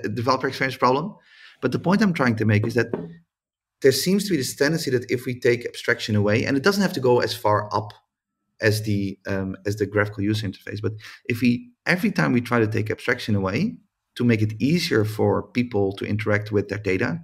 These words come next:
in this case in database, that that comes at a cost that we can do less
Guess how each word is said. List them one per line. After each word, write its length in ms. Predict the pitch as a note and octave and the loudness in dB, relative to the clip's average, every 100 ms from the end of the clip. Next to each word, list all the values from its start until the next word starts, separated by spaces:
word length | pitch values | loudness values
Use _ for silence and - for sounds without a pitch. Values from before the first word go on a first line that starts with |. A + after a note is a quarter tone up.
| - | -8
in 100 | G#2 | -6
this 140 | G2 - | -4 -4
case 200 | G2 G2 | -6 -6
in 120 | F#2 | -4
database, 460 | G2+ A2 C3+ - - _ _ - - - _ | -2 -2 -4 -10 -20 _ _ -20 -20 -20 _
that 140 | A#2+ B2 | -2 0
that 160 | B2 | 0
comes 260 | C3 D3+ C#3+ | 0 0 0
at 80 | A2+ | -2
a 60 | |
cost 580 | G#2+ G#2+ B2 A2 - - - | -2 0 0 0 -6 -12 0
that 100 | A2+ | 2
we 100 | A2+ | 2
can 320 | A2 A2 G#2 | 2 4 4
do 140 | A2 A#2+ | 4 4
less 520 | A2 G2 G2 - | 4 2 0 -8